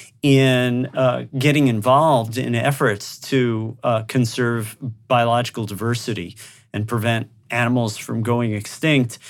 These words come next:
uh, don't look just to the federal government. Look to, uh, your state laws and your state programs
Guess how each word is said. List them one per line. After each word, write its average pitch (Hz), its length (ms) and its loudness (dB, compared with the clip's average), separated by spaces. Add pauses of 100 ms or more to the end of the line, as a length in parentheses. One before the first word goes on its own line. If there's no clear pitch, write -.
(280)
uh, 147 240 -14
don't 214 260 0
look 233 200 -2
just 202 280 -2
to 202 60 0
the 160 100 -2
federal 170 320 2
government. 139 520 2
Look 143 280 0
to, 143 500 4
uh, 123 480 4
your 113 460 0
state - 420 -2
laws 123 480 4
and 113 120 -4
your 104 100 -4
state 131 360 0
programs 113 720 -2